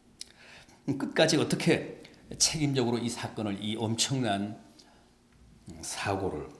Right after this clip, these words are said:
수습할 것인가, 국민들이 예의 지켜보고 있습니다. 부디 이 나라에도 꼭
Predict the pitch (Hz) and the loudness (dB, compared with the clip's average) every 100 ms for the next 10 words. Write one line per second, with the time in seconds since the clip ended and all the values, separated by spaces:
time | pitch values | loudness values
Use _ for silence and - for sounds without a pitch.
0 | - - _ - - - 127 - - - | -20 -20 _ -18 -8 -2 -2 -2 -6 -6
1 | - - 87 - - - - 123 107 98 | -6 -8 -8 -8 -10 -12 -6 -4 -2 -4
2 | 92 - - - - - - - 135 165 | -8 -12 -18 -20 -20 -20 -18 -8 0 4
3 | 151 139 139 - - - _ _ _ _ | 6 6 4 -4 -16 -20 _ _ _ _
4 | - _ _ - - - 117 92 82 78 | -20 _ _ -10 0 2 2 -4 -8 -6
5 | - 87 - - - - - _ _ _ | -6 -6 -14 -16 -16 -20 -20 _ _ _
6 | _ _ _ _ _ _ _ _ _ _ | _ _ _ _ _ _ _ _ _ _
7 | _ _ _ _ _ _ _ _ _ _ | _ _ _ _ _ _ _ _ _ _
8 | _ _ - _ _ _ _ - _ _ | _ _ -20 _ _ _ _ -20 _ _
9 | - _ _ _ _ _ _ - - - | -20 _ _ _ _ _ _ -20 -20 -20
10 | - - - - - - - _ _ _ | -20 -16 -16 -18 -20 -20 -20 _ _ _
11 | - _ - 101 90 - 73 - 80 - | -20 _ -10 -6 -6 -8 -12 -12 -12 -8
12 | - - - 147 147 - | -8 -6 -2 -4 -4 -18